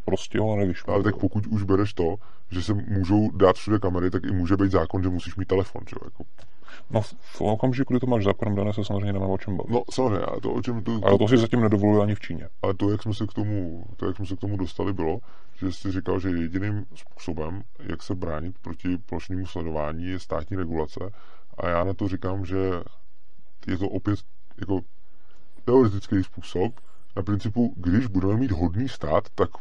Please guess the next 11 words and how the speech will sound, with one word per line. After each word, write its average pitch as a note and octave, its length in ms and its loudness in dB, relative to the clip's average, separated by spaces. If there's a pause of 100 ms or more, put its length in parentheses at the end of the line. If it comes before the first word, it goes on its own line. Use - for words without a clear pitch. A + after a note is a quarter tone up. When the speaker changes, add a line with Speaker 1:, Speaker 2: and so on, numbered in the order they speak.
Speaker 2:
půjde A2 220 2
něco, E2+ 400 0 (640)
Speaker 1:
Ne D#3+ 80 6
Speaker 2:
ale - 100 8
Speaker 1:
hodný G2 220 4
stát. - 280 -2
Když B2 200 2
budeš C#3 260 -2
mít C#3+ 160 -2
pár C3 200 6
poslanců, F#2 800 0